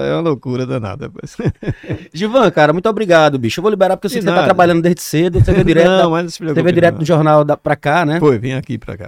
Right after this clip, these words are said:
Speaker 1: pra
Speaker 2: Quero lhe agradecer demais.
Speaker 1: Eu sempre venho aqui na igreja aqui no Santo Antônio, né, da, fazer uma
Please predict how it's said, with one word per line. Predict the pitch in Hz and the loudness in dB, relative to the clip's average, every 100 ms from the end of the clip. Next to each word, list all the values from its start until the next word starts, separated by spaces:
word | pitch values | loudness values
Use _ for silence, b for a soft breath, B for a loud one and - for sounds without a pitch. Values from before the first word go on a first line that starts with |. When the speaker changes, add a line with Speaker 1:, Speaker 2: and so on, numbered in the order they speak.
| - | -16
Speaker 1:
pra | - | -8
Speaker 2:
Quero | 156 | -6
lhe | |
agradecer | 160 165 160 180 | -4 -4 -4 -6
demais. | 180 151 143 151 | -4 -2 0 0
Speaker 1:
Eu | 151 | 0
sempre | 247 220 | -2 -4
venho | 220 | -4
aqui | 170 165 | -2 -2
na | 139 | -4
igreja | 120 127 110 | -4 -4 -6
aqui | 92 | -8
no | 110 | -10
Santo | 101 95 95 | -10 -10 -12
Antônio, | 87 110 104 | -10 -10 -8
né, | 117 | -10
da, | 117 - - 127 - | -12 -14 -16 -20 -20
fazer | - 98 | -18 -14
uma | 107 107 - - | -12 -14 -18 -20